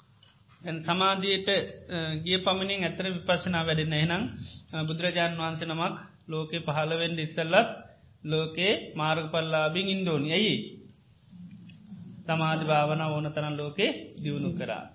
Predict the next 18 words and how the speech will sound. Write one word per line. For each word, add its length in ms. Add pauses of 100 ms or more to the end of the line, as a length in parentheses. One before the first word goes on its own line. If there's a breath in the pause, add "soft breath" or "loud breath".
(180)
ආකා-, 580 (460 soft breath)
දැන් 160
බුදුරජාණන් 600
වහන්සේ, 400
බෝසතාණන් 640
වහන්සේ 420
ගිහිල්ලා 420 (560 loud breath)
ඉගෙන 280
ගත්ත 300
ආලාරකාම, 760
උද්දකරාම 580
පුත්‍ර, 260
ඒ 120
කට්ටිය 300
උන්වහන්සේ 400
මොනවද 220
ඉගෙන 180
ගත්තේ? 380